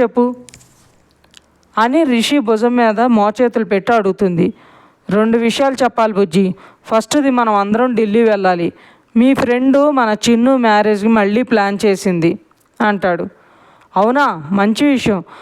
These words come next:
మా రౌడీ కోతి పెళ్ళి అస్సలు చూడనే లేదు నేను, నువ్వు చిన్ని పెళ్ళి చూడలేదు, ఇప్పుడు బాగా ఎంజాయ్ చేయొచ్చు," అంటుంది ఎగురుతూ.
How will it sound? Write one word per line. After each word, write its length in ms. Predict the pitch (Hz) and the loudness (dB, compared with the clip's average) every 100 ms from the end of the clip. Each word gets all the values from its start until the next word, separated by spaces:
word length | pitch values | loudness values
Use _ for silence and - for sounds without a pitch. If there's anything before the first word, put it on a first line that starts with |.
| - - | -20 -4
మా 140 | 220 240 | 0 2
రౌడీ 340 | 233 220 254 | 2 0 0
కోతి 280 | 262 247 262 | 0 -2 0
పెళ్ళి 360 | 240 220 220 | 0 0 2
అస్సలు 400 | 262 220 - 240 | 2 0 -2 -2
చూడనే 400 | 233 226 214 233 | 0 0 0 0
లేదు 260 | 240 220 202 | 0 0 0
నేను, 300 | 196 175 165 - - _ - | -2 -4 -6 -12 -20 _ 0
నువ్వు 300 | 330 339 294 | 0 2 2
చిన్ని 220 | 269 277 | 2 2
పెళ్ళి 320 | 226 240 233 - | 0 0 0 0
చూడలేదు, 500 | 196 180 180 160 190 - _ _ _ _ - | 0 0 0 0 -4 -6 _ _ _ _ -2
ఇప్పుడు 280 | 247 226 269 | 0 0 0
బాగా 420 | 226 214 233 269 | 2 2 0 2
ఎంజాయ్ 360 | 285 240 247 247 247 | 0 0 0 0 2
చేయొచ్చు," 360 | 226 208 220 | 2 2 0
అంటుంది 420 | 202 185 214 226 226 | -2 0 0 2 0
ఎగురుతూ. 460 | 175 185 - 165 | 0 -2 0 -4